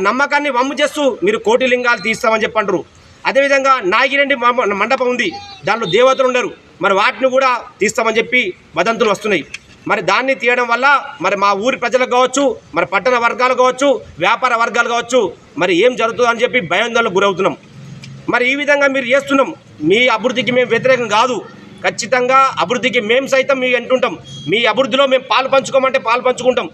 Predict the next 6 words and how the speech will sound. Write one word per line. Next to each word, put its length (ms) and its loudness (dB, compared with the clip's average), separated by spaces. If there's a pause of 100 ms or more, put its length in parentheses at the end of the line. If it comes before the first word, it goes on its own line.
(260)
అంతేగాని 580 0 (460)
లేనిపోని 540 2 (680)
వదంతులు 420 0
వస్తున్నాయి. 320 0 (840)
వేములవాడ 460 2 (720)
ఒక 80 0